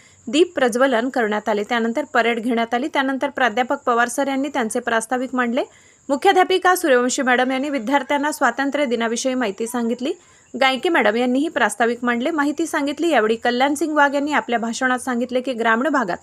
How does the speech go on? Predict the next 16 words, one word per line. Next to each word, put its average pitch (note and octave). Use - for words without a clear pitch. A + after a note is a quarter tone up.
अतिशय F4
दर्जेदार B3+
शिक्षण C4+
व A#3
कमी B3+
फीमध्ये C#4
उपलब्ध A#3
झाल्याने A#3
परिसरातील C#4+
नागरिकांनी C4+
शाळेला B3+
सहकार्य A3+
करावे, A#3
असे E4+
प्रतिपादन A3+
केले. G3+